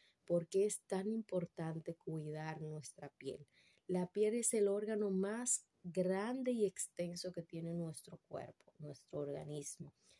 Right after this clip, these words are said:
Es un órgano que nos protege a nosotros del medio exterior,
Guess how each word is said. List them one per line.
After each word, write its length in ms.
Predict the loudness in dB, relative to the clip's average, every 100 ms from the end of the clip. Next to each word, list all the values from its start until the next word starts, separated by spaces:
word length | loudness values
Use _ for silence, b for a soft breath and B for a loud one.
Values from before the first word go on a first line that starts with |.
| b b
Es 240 | -2 2
un 120 | 4 4
órgano 480 | 4 4 2 2 0
que 200 | 2 4
nos 400 | 6 4 4 -2
protege 680 | -2 0 0 2 4 4 4
a 40 |
nosotros 640 | 2 0 2 0 0 -4 0
del 160 | 2
medio 320 | 2 0 2 0
exterior, 800 | 2 0 0 -4 -4 -4 -4